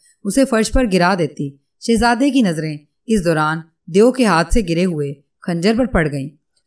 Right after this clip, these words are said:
वो भागता हुआ इस खंजर की तरफ बढ़ा और उसने खंजर उठा लिया। इसके मौजूदा कदोकामत के लिहाज से खंजर बेहद भारी था।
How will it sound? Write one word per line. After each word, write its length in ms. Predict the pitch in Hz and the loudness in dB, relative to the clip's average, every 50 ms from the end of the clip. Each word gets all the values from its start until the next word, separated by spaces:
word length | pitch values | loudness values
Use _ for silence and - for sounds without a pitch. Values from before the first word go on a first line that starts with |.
| _ _ _ _ - | _ _ _ _ -6
वो 100 | 233 262 | -2 0
भागता 420 | 226 220 185 180 175 - - 262 269 | 0 2 2 0 0 -2 -2 -2 -2
हुआ 200 | 277 254 254 269 | 0 0 0 0
इस 140 | 269 - | 2 0
खंजर 320 | - 202 170 165 175 220 226 | 0 0 -2 -2 -2 -2 -2
की 120 | 233 247 | -2 -4
तरफ 220 | 190 226 208 196 151 | -4 -4 -4 -2 -2
बढ़ा 280 | 151 147 143 151 151 - _ _ _ _ - | -2 -2 -4 -6 -8 -12 _ _ _ _ -4
और 80 | 185 202 | -2 -2
उसने 180 | 202 - 269 | 0 0 0
खंजर 320 | 254 - 202 185 196 226 226 | 0 0 -2 -2 -2 0 0
उठा 260 | 220 175 190 170 151 | -2 -2 -2 -4 -4
लिया। 380 | 151 156 147 135 143 170 - _ _ _ _ _ _ _ _ - | -4 -6 -8 -8 -8 -10 -14 _ _ _ _ _ _ _ _ -4
इसके 240 | - - 277 277 | -2 0 2 2
मौजूदा 400 | 262 240 196 175 170 170 185 220 | 2 2 2 0 -2 0 0 0
कदोकामत 580 | 226 220 196 190 196 - 185 165 170 196 214 214 - | 0 -2 -2 -4 -4 -4 -4 -2 -2 -2 -2 -2 -2
के 80 | 240 | 0
लिहाज 320 | 220 202 170 156 151 165 175 | 0 0 0 0 -2 -2 -2
से 260 | - - 165 143 135 - _ _ _ _ _ - - | -2 -4 -4 -4 -6 -10 _ _ _ _ _ -10 -8
खंजर 480 | 160 156 147 151 165 175 185 185 - _ _ _ 180 | -6 -4 -4 -2 -2 -2 -4 -6 -10 _ _ _ 0
बेहद 320 | 175 202 214 262 294 247 | 2 4 4 4 2 2
भारी 280 | 214 214 185 165 160 151 | 0 0 0 0 0 -2
था। 360 | 156 165 139 139 139 _ | -4 -4 -4 -6 -8 _